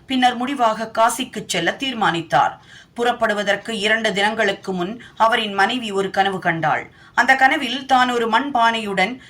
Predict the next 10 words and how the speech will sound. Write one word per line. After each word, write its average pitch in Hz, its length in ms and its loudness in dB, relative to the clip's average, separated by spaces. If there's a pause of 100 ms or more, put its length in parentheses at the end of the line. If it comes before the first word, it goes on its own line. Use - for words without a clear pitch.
(140)
லக்கட்ஷாவின் 254 840 2
கிணற்றிற்கு 240 600 -6
போய்க் 208 360 -6
கொண்டிருப்பதாகவும், 220 960 0 (240)
வேப்ப 320 320 0
மரத்தடியில் 247 640 2
ஒரு 226 180 -4
துண்டை 226 420 -4
தலையில் 226 380 0
கட்டிக்கொண்டு 202 800 -6